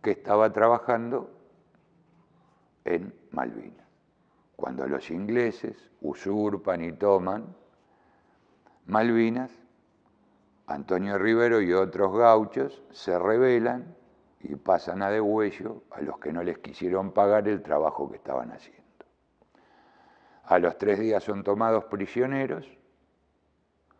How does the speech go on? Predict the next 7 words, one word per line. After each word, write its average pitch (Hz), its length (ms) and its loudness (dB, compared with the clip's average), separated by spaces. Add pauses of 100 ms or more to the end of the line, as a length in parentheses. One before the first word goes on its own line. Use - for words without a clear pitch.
(1040)
y 139 120 0
los 139 200 2
llevan 107 360 2 (120)
a 69 120 2
Londres - 540 -10 (1900)
por - 360 -2
esta 80 440 -2